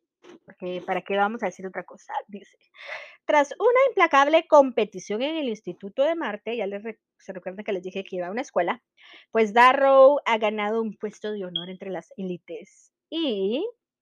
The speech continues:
eh, pues su futuro se ha construido sobre mentiras y su pasado está marcado por la tragedia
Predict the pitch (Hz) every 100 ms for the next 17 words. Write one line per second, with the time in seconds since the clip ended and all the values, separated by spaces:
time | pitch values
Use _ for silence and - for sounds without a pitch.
0 | _ - _ _ - 190 190 180 135 -
1 | - 208 - 226 196 - 233 240 196 220
2 | 220 190 190 208 214 208 214 185 175 -
3 | 208 190 175 - - 180 190 180 175 175
4 | 190 180 180 180 175 180 208 254 214 180
5 | 175 185 - 190 202 175 -